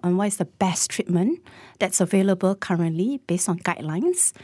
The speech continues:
And also, of course, we balance that with what the patient's wish is. So that comes into context, uh, uh, aspects like, uh, side effects,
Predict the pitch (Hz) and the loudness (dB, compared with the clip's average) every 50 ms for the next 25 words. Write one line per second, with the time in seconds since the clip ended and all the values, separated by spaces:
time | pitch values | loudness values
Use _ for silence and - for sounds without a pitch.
0 | - - - - - - - 226 240 254 254 240 - 311 294 226 196 - - - | -20 -20 -20 -20 -20 -2 2 2 4 4 4 2 2 2 2 2 0 -2 0 0
1 | 247 247 247 - - 196 185 185 190 196 208 220 226 226 - - - 196 190 - | 2 2 2 0 0 -2 0 2 2 2 4 4 4 2 2 2 0 -2 -4 -2
2 | - 175 175 - - 214 - 196 196 - - - 180 180 - 226 208 202 - - | -4 -4 -4 -4 -6 -8 -6 -6 -10 -12 -6 -4 -4 -4 -2 -2 -2 -2 -2 -2
3 | 175 175 190 185 - - - 196 196 - - - - - - - - - - - | 0 0 0 0 0 -4 -6 -6 -4 -4 -6 -6 -8 -16 -20 -20 -20 -20 -20 -10
4 | _ - - - 202 196 196 226 214 - - 240 233 233 233 214 190 180 - 180 | _ -2 0 0 0 -2 -2 -4 -4 -2 0 2 4 4 4 2 0 0 0 -4
5 | 175 - - 208 196 190 - 202 190 - - - - - 170 165 165 160 156 151 | -8 -4 -2 -4 -4 -2 -2 -4 -4 -4 -6 -8 -6 -6 -8 -8 -8 -8 -10 -12
6 | - 180 170 160 156 147 143 - - 202 - - - 202 - - - - 180 170 | -10 -10 -10 -10 -10 -12 -10 -6 -4 -2 -2 -2 -2 -4 -4 -4 -6 -4 -4 -4
7 | 160 160 156 - - - 160 156 156 156 - - - 247 - - 190 180 - - | -4 -6 -8 -8 -10 -10 -10 -8 -8 -4 -4 -2 0 -2 -2 -2 -4 -4 -2 -2
8 | 196 - - _ - - | -2 -4 -4 _ -6 -6